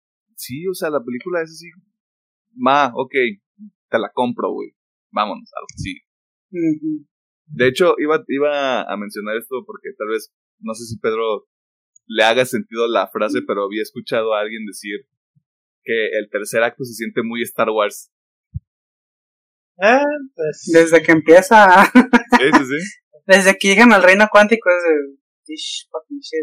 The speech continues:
Speaker 2: de Star Wars".
Speaker 1: Sí,
Speaker 3: Sí,
Speaker 1: pero
Speaker 3: como
Speaker 1: decían,
Speaker 3: que
Speaker 1: decían sobre todo como la última pelea, pues, donde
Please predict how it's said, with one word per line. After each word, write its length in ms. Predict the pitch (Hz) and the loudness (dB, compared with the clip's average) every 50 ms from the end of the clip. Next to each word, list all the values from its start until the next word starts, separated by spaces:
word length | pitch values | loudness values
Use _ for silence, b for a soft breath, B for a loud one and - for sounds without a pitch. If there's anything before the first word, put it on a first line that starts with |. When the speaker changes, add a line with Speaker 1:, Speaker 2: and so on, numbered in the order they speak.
| 147 143 143 | -6 -8 -12
Speaker 2:
de 80 | 143 | -16
Star 240 | 139 - - 151 160 175 160 | -20 -12 -8 -8 -6 -6 -8
Wars". 240 | 156 147 147 147 - _ _ _ _ _ _ _ _ _ _ _ _ _ _ _ _ 160 - | -10 -12 -14 -16 -18 _ _ _ _ _ _ _ _ _ _ _ _ _ _ _ _ _ -8
Speaker 1:
Sí, 120 | - 139 135 | -2 0 0
Speaker 3:
Sí, 40 | 113 | 2
Speaker 1:
pero 140 | - 135 123 | 2 0 0
Speaker 3:
como 100 | 120 117 | 0 0
Speaker 1:
decían, 200 | 110 - 175 170 | 2 4 4 4
Speaker 3:
que 280 | 165 156 147 143 143 147 | 4 2 0 -2 -4 -4
Speaker 1:
decían 240 | 151 127 120 123 123 | -4 -2 -2 -2 0
sobre 240 | 165 160 147 131 - | 0 2 2 2 0
todo 240 | - 123 123 139 139 | 0 -2 -2 -2 -2
como 220 | 143 131 123 117 | -4 -4 -2 -2
la 120 | 107 104 104 | 0 0 0
última 360 | 107 107 - 131 127 113 - | -2 -2 -4 -4 -4 -4 -4
pelea, 320 | - 98 98 98 104 117 - _ | -6 -8 -6 -6 -6 -8 -8 _
pues, 160 | 135 139 139 | -12 -14 -12
donde 200 | 127 107 101 98 | -12 -10 -8 -8